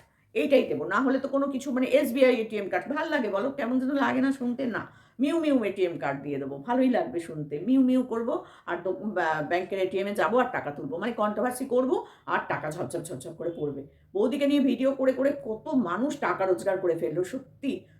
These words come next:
আমি শুধু বোকা থেকে গেলাম, সেই জন্য আজকে থেকে আমি বৌদিকে নিয়েই ভিডিও করবো, কারণ বৌদি এটিএম কার্ড হতে চাইছে। বৌদি চাইছে, চায় যে ওকে নিয়ে কন্ট্রোভার্সি হোক। বৌদি চাতা হ্যায়।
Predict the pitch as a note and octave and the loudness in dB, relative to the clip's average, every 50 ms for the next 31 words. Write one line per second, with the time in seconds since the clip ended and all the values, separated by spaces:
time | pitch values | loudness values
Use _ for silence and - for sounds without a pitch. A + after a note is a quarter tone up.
0 | - - F#3+ A3+ C4+ D#4+ F4 E4+ F4 C#4 C#4 A3 G#3 G3+ G#3+ G3 - - - F3 | -8 -4 -2 0 4 4 4 4 2 0 0 0 0 0 0 0 0 -2 -2 -2
1 | E3+ E3+ E3 E3 E3 - A#3 B3+ A#3 C#4 C#4 C4+ B3+ A3+ G#3+ - B3+ - C4 - | 0 0 0 0 -2 -2 -4 -2 -2 0 2 2 2 2 0 -2 -4 -4 -2 -2
2 | A3+ A3+ A#3 F3+ F#3 G3 F#3 G3 G#3 G#3 G#3 G#3 A3 A#3+ B3+ G3+ F3 D3+ E3+ E3+ | -2 -2 0 -2 -2 -2 -4 -4 -4 -4 -4 0 0 0 0 0 0 0 0 0
3 | E3 E3+ D#3+ D#3+ E3+ F#3 F#3 F#3 F3+ F3+ F#3 F#3 A#3 - - G3 - - A3 G#3+ | 0 -2 -4 -4 -2 -2 -2 0 0 2 2 2 0 -2 -2 -4 -4 -2 -2 -2
4 | G#3+ F#3 - G#3 A3+ A#3+ A3 G3+ - - - D#3+ C#3 C3 B2+ - B2 - - _ | -2 0 2 2 2 2 2 0 -4 -4 -2 -2 -2 -2 -4 -8 -12 -16 -16 _
5 | - _ _ _ - G3 A3 A3 C#4 C#4 - - B3+ C4 D4+ C#4 - E4+ B3 - | -20 _ _ _ -2 0 0 0 0 -2 4 6 8 8 8 4 0 -4 -6 -2
6 | - G#3+ A#3+ A#3+ G#3+ E3 D#3 E3 G3+ F#3+ F#3+ - A#3+ A3 G3+ G#3+ A3+ A3+ A3 E3+ | 0 2 4 4 4 2 0 -2 -4 -4 -4 -4 -6 -6 -6 -6 -6 -6 -6 -6
7 | E3+ E3+ F#3 G3 F#3 F#3+ - A3+ - A3 F#3+ G#3 - - - - - - - - | -6 -2 -2 -2 -2 -2 -6 -6 -2 0 2 2 2 2 -2 -8 -18 -20 -20 -20
8 | - _ _ _ - G3 G#3 G#3 G#3 C4 C4+ - - A#3+ F#3 F3+ F#3 - - A#3 | -20 _ _ _ -6 -4 -2 0 0 -2 -2 -2 -2 0 2 2 2 0 -2 -4
9 | A3+ - D3 - - - _ | -6 -8 -10 -12 -14 -16 _